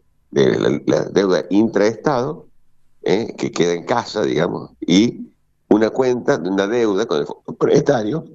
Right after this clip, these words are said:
donde va a aumentar la cantidad de dólares que le, le vamos a deber al Banco Central. Es una falacia total, y es más, hasta, digamos, este, los mismos economistas liberales, ¿no es cierto?,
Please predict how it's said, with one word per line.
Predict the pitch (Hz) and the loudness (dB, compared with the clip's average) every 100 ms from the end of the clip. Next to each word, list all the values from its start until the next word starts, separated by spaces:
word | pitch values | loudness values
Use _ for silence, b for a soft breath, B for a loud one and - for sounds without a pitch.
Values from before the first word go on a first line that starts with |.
| _ | _
donde | 117 139 120 101 107 | 2 4 2 -2 2
va | 156 | 2
a | |
aumentar | 160 123 135 143 185 160 - - _ - | 2 0 -4 0 2 2 0 -14 _ -2
la | 107 95 | 0 2
cantidad | 123 98 95 110 | 0 2 2 4
de | 123 | 4
dólares | 117 131 110 117 147 B B B _ | 4 2 0 -4 -6 B B B _
que | - 101 | -2 -2
le, | 92 82 | -2 -4
le | - 98 | 0 2
vamos | 104 104 | 2 2
a | 98 | 0
deber | 95 101 98 | 0 2 2
al | 90 | 0
Banco | 101 - 67 - | -2 0 0 0
Central. | 82 82 65 50 - _ _ _ _ _ _ _ | -2 0 -2 -2 -8 _ _ _ _ _ _ _
Es | - 156 | -4 0
una | 160 135 | 0 0
falacia | - 123 120 110 | 0 0 0 -4
total, | - 92 101 90 | -4 -2 0 0
y | |
es | 82 | 0
más, | 110 92 B B B B B | 0 -2 B B B B B
hasta, | - 104 98 | -8 -2 0
digamos, | 73 101 80 - B B B | 2 2 0 -4 B B B
este, | - - - 90 - - - | 0 2 2 2 2 -4 -2
los | 87 - | -2 2
mismos | 143 151 147 | 2 2 0
economistas | 87 95 92 95 113 139 107 107 | -2 0 0 2 0 0 -4 -2
liberales, | 78 80 90 107 85 82 95 | 0 4 4 2 -4 -8 -12
¿no | |
es | 78 | -12
cierto?, | 82 73 - | -8 -6 -8